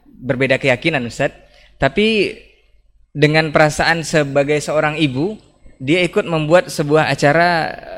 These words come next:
boleh dikatakan tahlilan atau seperti apa, untuk mendoakan anaknya ini, Ustaz. Ini apa, apakah ini dibenarkan? Dan,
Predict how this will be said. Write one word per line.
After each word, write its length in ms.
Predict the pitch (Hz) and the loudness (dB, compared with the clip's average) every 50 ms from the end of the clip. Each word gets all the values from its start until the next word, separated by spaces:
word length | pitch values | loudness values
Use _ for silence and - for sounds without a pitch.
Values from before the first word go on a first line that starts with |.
| 82 - 135 | -16 -12 -8
boleh 160 | 139 139 139 | -6 -4 -4
dikatakan 480 | 139 143 143 135 - 139 135 156 165 160 | -2 -2 -2 -2 -2 -2 0 -2 -2 -2
tahlilan 480 | - 147 139 139 135 139 139 143 143 | -4 -6 -4 -2 -2 -2 -2 -4 -6
atau 160 | 139 131 135 - | -8 -8 -10 -10
seperti 320 | - 131 135 123 135 127 | -8 -6 -4 -2 0 0
apa, 240 | 123 120 156 165 170 - | 0 0 -2 -2 -2 -4
untuk 240 | 156 147 - - | -8 -10 -10 -10
mendoakan 520 | 165 160 151 160 151 160 - 170 160 160 160 | -8 -6 -4 -4 -4 -4 -6 -8 -8 -8 -6
anaknya 240 | 160 156 160 160 156 | -6 -6 -6 -6 -6
ini, 120 | 147 131 | -6 -8
Ustaz. 200 | 120 - 117 - - _ _ _ - _ _ _ - | -8 -8 -10 -10 -12 _ _ _ -20 _ _ _ -6
Ini 200 | 139 156 170 175 | -4 -2 -2 0
apa, 240 | 170 202 185 185 - - - _ _ _ _ _ _ _ _ _ _ | 0 -2 -4 -4 -6 -12 -18 _ _ _ _ _ _ _ _ _ _
apakah 360 | 156 156 165 170 170 185 170 | -2 0 0 0 2 2 2
ini 160 | 165 170 170 | 2 0 0
dibenarkan? 880 | 156 151 156 147 151 151 147 139 131 120 170 185 208 202 190 - - - | 0 0 0 2 2 2 2 2 2 2 2 2 2 -2 -8 -14 -16 -10
Dan, 360 | 143 139 160 190 208 190 | -4 0 0 0 -2 -4